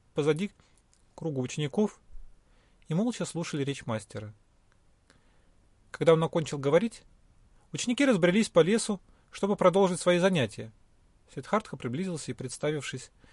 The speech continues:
почтительно произнес: "Досточтимый учитель, я приношу вас принять меня в число учеников. Я хочу жить и учиться под вашим руководством". Учитель выслушал и проницательно взглянул на Сиддхартху.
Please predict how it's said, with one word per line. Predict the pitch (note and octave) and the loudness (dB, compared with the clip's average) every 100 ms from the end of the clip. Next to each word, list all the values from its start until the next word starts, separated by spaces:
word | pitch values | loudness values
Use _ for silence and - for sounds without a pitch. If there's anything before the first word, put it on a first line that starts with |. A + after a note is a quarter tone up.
| _ - | _ -8
почтительно | C3+ - C#3+ C3 | -8 -8 -6 -6
произнес: | B2 C3+ C3+ C3 G#2+ - _ _ _ _ _ _ _ _ _ _ _ _ _ _ _ _ _ _ _ _ _ _ _ _ - _ _ _ - | -4 -4 -4 -6 -10 -12 _ _ _ _ _ _ _ _ _ _ _ _ _ _ _ _ _ _ _ _ _ _ _ _ -20 _ _ _ -12
"Досточтимый | D3 - E3+ - G#3 G3+ | -10 -6 -6 -2 -2 -2
учитель, | - C#3 B2 | -4 -6 -4
я | D3 | -2
приношу | - F3 - G#3 D#3+ _ _ - | 0 -2 -2 -6 -8 _ _ -2
вас | D#3 | -2
принять | E3+ F#3 G#3+ | 0 -2 0
меня | F3+ F3 | 0 0
в | |
число | - - E3+ | -2 -4 -4
учеников. | D3+ D#3+ D#3 - G#2 _ _ - | -4 -8 -8 -8 -10 _ _ -2
Я | D#3 | 0
хочу | F3+ G3 D3+ | 0 0 -2
жить | C3 C3 | -6 -6
и | |
учиться | B2+ - - B2+ _ | -8 -10 -12 -16 _
под | D3 D#3 | -2 2
вашим | F#3 F3 | 2 0
руководством". | E3 - D3+ A#2+ - G#2 G#2 _ _ _ _ _ _ - | -4 -2 -2 -4 -8 -16 -18 _ _ _ _ _ _ -16
Учитель | C3+ - - | -12 -10 -6
выслушал | B2+ C3 B2+ C3 | -6 -6 -8 -8
и | A#2 | -6
проницательно | C3 C3 F#3+ - F3 | -8 -2 -2 -2 -6
взглянул | C3 D3+ D3+ | -4 -4 -4
на | C#3+ | -6
Сиддхартху. | - - B2 A2 - | -8 -6 -4 -4 -8